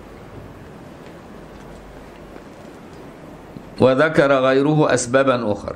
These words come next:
منها كونه أدل على القدرة وأعجب، كقول: "فمنهم من يمشي على بطنه"، وقوله: "وسخرنا مع داود الجبال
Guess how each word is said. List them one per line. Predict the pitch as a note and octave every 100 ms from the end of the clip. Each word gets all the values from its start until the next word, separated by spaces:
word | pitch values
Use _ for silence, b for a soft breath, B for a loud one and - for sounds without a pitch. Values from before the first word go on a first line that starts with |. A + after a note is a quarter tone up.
| -
منها | A#2 D3 C#3
كونه | - C#3 C3+ D3 D3 -
أدل | A#2+ C#3+ D#3 D3
على | C3
القدرة | C3 D3+ C#3+ G#2+
وأعجب، | A2 B2 C#3 G#2+ G2+
كقول: | G2+ A2+ B2 G2+
"فمنهم | G#2 A2 A2+ G#2
من | G2
يمشي | G2+ A2 A#2+
على | A#2 B2 B2+
بطنه"، | D#3 D3 A#2 A#2 - - - B B -
وقوله: | G#2+ - B2+ B2+
"وسخرنا | A2 - - - A#2 B2+ A#2 A2
مع | F#2+ F#2+
داود | F#2 G2 B2+ A2
الجبال | G2+ F2+ F2+ A2 A2 A2+